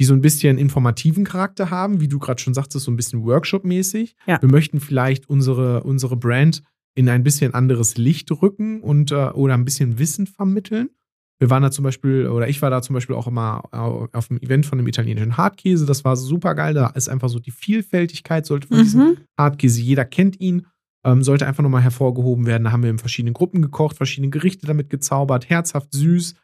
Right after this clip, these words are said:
Speaker 1: was man von einem Käse vielleicht erstmal nicht erwartet. Super spannend und haben das natürlich auch filmisch begleitet. Das fand ich, war eine, war eine ganz, ganz schöne Sache. Und dann gibt es natürlich, ich sag mal, so ein bisschen diese Netzwerk-Events und so das,
Speaker 2: Ja.
Speaker 1: das Feiern, dass, äh, ähm, Veranstalter dann, äh, uns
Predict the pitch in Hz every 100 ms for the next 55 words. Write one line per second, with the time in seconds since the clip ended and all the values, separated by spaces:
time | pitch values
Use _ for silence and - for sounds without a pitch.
0 | _ - 123 123 127 123 - 120 117 110
1 | 110 113 117 156 147 139 135 143 143 _
2 | _ 131 147 180 170 - 131 165 160 120
3 | 123 117 - 113 - 123 - 107 131 117
4 | 113 - 123 - 156 190 123 - - 143
5 | 120 104 _ _ _ - 151 170 160 170
6 | 170 185 185 180 - 165 151 156 156 156
7 | _ _ - 151 165 139 135 139 135 120
8 | 135 127 123 117 123 127 113 113 113 -
9 | 113 113 107 104 127 143 - 139 139 143
10 | 143 127 131 143 139 120 117 113 107 -
11 | 190 165 156 165 139 120 - 127 143 135
12 | 135 127 120 - 117 110 113 _ _ _
13 | - 113 113 - 110 127 127 123 120 117
14 | 120 113 110 107 110 107 143 143 -